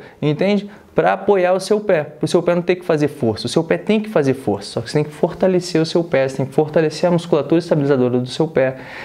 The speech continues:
você tem que fortalecer os flexores, os extensores dos dedos. Você tem que fortalecer esse conjunto e não simplesmente trocar por um tênis supinado, pronado,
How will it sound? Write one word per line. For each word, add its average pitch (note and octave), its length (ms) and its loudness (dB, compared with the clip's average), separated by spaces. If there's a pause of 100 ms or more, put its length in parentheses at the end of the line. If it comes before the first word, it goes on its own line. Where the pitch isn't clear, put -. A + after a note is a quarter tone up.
(120)
você - 100 -8
tem B2+ 100 4
que B2 80 -10
fortalecer C3+ 440 2
os B2 100 -2
flexores, C3+ 680 2
os B2+ 80 4
extensores D#3+ 680 2
dos A#2 180 2
dedos. A2 280 0 (460)
Você - 100 0
tem F#3+ 140 2
que G3 60 -6
fortalecer F#3+ 360 2
esse F#3+ 100 -4
conjunto F#3 500 0
e G#3+ 120 4
não G#3+ 280 2
simplesmente G3 580 0
trocar G3 460 0
por E3+ 100 -2
um E3 80 2
tênis C#3+ 240 -2
supinado, D3 480 0
pronado, C3+ 580 -2